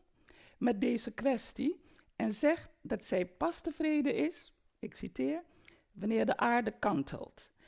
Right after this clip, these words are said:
en de culturele rijkdommen en wijsheden worden omgewoeld en de verloren verhalen de boventoon gaan voeren, wanneer de bronnen van wetenschap, wijsheid en cultuur die onteigend zijn, valselijk opgeëist ook door het Westen,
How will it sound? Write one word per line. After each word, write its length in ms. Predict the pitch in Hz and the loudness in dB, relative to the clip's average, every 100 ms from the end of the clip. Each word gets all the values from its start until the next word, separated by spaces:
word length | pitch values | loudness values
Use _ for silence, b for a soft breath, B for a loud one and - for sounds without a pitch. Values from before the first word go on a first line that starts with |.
| b | b
en 140 | - 214 | -2 0
de 100 | 214 | 0
culturele 600 | 214 185 214 247 269 233 | -2 0 4 4 4 4
rijkdommen 640 | 240 277 254 247 262 - | 4 2 2 2 4 4
en 180 | 139 170 | 0 2
wijsheden 680 | 226 254 - 254 262 269 | 4 4 2 0 2 2
worden 340 | 208 202 190 - | 0 0 -2 2
omgewoeld 800 | 254 240 190 170 143 - - - B B - | 2 2 -2 -6 -6 -8 -16 -20 B B 0
en 120 | 254 | 2
de 80 | 214 | 2
verloren 480 | 208 220 294 285 | 0 2 4 4
verhalen 580 | - 208 196 240 247 269 | 2 -2 2 2 4 2
de 80 | 196 | 0
boventoon 720 | 170 240 277 - - 143 123 | 2 2 0 -4 -4 -2 -4
gaan 160 | - 160 | -6 -12
voeren, 500 | - 151 120 - - B B | -6 -4 -2 -4 -6 B B
wanneer 260 | - 247 226 | 2 4 4
de 100 | 202 | 2
bronnen 380 | 185 277 302 294 | 2 6 6 4
van 160 | 214 | 0
wetenschap, 640 | 196 269 285 285 - 320 311 | 0 2 2 -2 -2 -2 0
wijsheid 580 | 196 226 294 - 294 - | 2 4 2 0 0 4
en 160 | 302 | 4
cultuur 600 | 294 208 - 285 277 311 B B | 4 -2 2 6 6 4 B B
die 160 | 180 - | -6 0
onteigend 640 | 311 - 180 277 294 277 | 0 0 0 0 2 0
zijn, 320 | - 269 320 b b b _ | 0 0 0 b b b _
valselijk 640 | - 165 147 - 220 220 | -8 -2 -2 -2 -4 -2
opgeëist 640 | 208 - - - 294 277 - | -4 -4 -2 0 0 0 -2
ook 240 | 269 247 | -2 0
door 120 | 247 | -2
het 120 | 254 214 | -2 0
Westen, 400 | 220 214 - | 0 0 -4